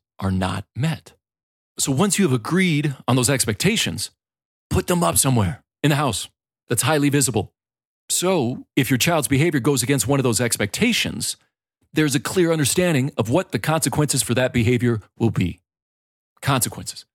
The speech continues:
They need to be communicated, visible, and understood.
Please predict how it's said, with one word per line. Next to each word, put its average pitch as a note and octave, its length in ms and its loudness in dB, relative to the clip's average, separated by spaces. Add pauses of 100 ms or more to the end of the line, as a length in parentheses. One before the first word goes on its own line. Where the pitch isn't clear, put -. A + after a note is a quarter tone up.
(320)
They A#2+ 100 0
need C3+ 160 4
to C3+ 80 2
be B2 120 2
communicated, A#2 640 0 (240)
visible, G2 720 -2 (280)
and G2+ 180 2
understood. A2+ 720 0